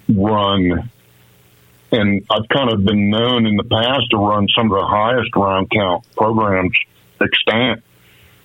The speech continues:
and guys will run a G twenty-six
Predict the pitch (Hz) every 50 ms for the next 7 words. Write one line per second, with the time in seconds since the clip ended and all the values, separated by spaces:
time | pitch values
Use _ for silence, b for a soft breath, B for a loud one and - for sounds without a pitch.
0 | _ _ _ _ _ _ _ _ _ _ _ _ _ _ _ 117 113 107 101 101
1 | 98 95 95 92 110 104 101 101 104 101 110 104 98 98 104 104 101 101 98 95
2 | 92 90 90 - - 101 98 95 104 107 101 - - 117 110 101 90 - - -
3 | 127 139 135 -